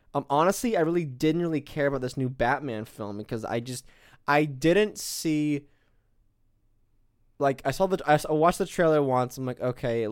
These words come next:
it looks different, interesting. I possibly intrigued by it." Um,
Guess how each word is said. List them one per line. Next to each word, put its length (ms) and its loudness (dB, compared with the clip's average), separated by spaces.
it 240 -8
looks 320 -8
different, 560 2
interesting. 880 -4
I 180 -4
possibly 560 0
intrigued 460 -4
by 280 0
it." 200 -4
Um, 420 -8